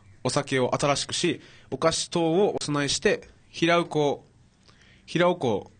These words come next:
まあ、一応、線香ですね、を焚きます。で、この平うこの煙で、火の、火の缶は、えーと、天へ昇っていくと言われています。で、この平うこっていうのが、一応、普通、普通の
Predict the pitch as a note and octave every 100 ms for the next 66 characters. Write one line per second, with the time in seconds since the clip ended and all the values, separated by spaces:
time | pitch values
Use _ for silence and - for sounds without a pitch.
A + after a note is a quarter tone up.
0 | _ C3 B2 B2+ A2 G#2 - E3 D#3+ C3+
1 | F#2 A#2+ - - _ - - D3 - G#2+
2 | F2+ - - _ _ D3+ D3+ F3 E3+ F3
3 | F3 E3+ E3+ D#3 D3+ E3 E3 E3 A#3+ -
4 | - - - - - - - F3 C#3 -
5 | C#3+ C3+ A#2+ A#2 D3+ B2+ A#2 A2 A2 -
6 | - D3+ A#2 A2+ A2 G#2 G#2 F#2+ - -
7 | - - A2+ G2 G2 F2+ - - - _
8 | _ - - - - _ _ - _ _
9 | - - - _ _ - - D#3 E3+ F3+
10 | F3 D#3 - - - - - - - -
11 | A3 A3 A3 D#3+ C3+ A2 G2+ G2 D#2+ -
12 | B2+ B2+ C3+ C3+ D3+ D3+ C3